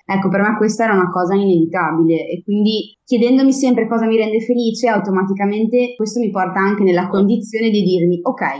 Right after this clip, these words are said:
non sono felice." Questo non significa che sia facile, cioè quando ti trovi di fronte a quella risposta,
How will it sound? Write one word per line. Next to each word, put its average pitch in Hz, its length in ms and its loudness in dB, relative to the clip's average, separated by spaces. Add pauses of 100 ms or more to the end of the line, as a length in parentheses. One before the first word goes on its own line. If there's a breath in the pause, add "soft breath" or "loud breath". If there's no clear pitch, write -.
(160)
non 247 260 2
sono 254 260 0
felice." 170 720 -4
Questo 269 280 -2
non 196 100 2
significa 202 320 0
che 170 160 -2
sia 170 260 -4
facile, 160 680 -4
cioè 151 240 -6
quando 202 200 -2
ti 220 80 -2
trovi 226 220 0
di 226 120 0
fronte 175 680 -2
a 180 160 -6
quella 196 180 -2
risposta, 196 800 -2